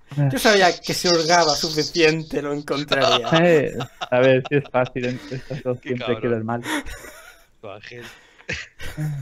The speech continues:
Speaker 1: Yo buscando una escena bonita.
Speaker 2: No, no es este, no es ese tipo de serie.
Speaker 1: Ya, ya.
Speaker 2: Eh, vale, pues tirad las dos, lo que, qué es lo que creéis que más representa lo que, la actitud que habéis tenido y cómo lo habéis lidiado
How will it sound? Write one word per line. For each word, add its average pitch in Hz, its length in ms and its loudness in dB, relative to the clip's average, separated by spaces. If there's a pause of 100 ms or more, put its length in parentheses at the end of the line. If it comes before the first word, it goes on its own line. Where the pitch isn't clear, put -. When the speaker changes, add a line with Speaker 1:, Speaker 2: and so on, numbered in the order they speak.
Speaker 1:
Yo 139 140 0
buscando 143 500 0
una 131 380 2 (160)
escena 139 260 0
bonita. 123 400 -2 (680)
Speaker 2:
No, 151 180 10 (100)
no 180 120 8
es 175 120 6
este, 151 380 0
no 165 100 8
es 156 100 8
ese 143 140 4
tipo 139 220 -2
de 113 100 0
serie. 110 300 -12 (840)
Speaker 1:
Ya, 135 280 2
ya. 123 320 -10 (540)
Speaker 2:
Eh, 135 560 2
vale, 156 220 2
pues 160 220 -4
tirad 127 360 -2
las 123 200 -4
dos, 160 160 -8
lo 196 120 -14
que, - 400 -20
qué 135 120 -12
es 123 60 -12
lo 127 120 -6
que 123 260 -14
creéis 123 280 -12
que - 120 -16
más 117 240 -14
representa 117 400 -16
lo 110 100 -20
que, 113 340 -20 (220)
la 117 80 -20
actitud 127 280 -16
que 139 80 -10
habéis 123 140 -6
tenido 139 280 -6
y 165 60 -4
cómo 131 180 -6
lo 117 60 -8
habéis 117 200 -12
lidiado 113 320 -12